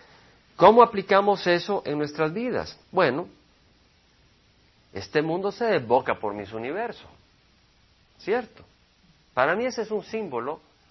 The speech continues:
de idolatría, donde lo que se idola-, donde lo que se idolatra es la figura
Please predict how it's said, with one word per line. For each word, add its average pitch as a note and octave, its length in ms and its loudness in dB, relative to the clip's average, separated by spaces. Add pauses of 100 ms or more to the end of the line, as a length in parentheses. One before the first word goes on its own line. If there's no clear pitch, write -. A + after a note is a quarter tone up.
de C3 120 -4
idolatría, C#3+ 680 -8 (840)
donde A#2 260 -4
lo A2 160 -6
que A2+ 120 -12
se A2 180 -8
idola-, A2 440 -6
donde A2 320 -8
lo G#2 140 -10
que G#2+ 120 -12
se G#2 180 -8
idolatra G#2 720 -6 (800)
es C#3+ 400 -4
la A#2 140 -2
figura F3 580 -8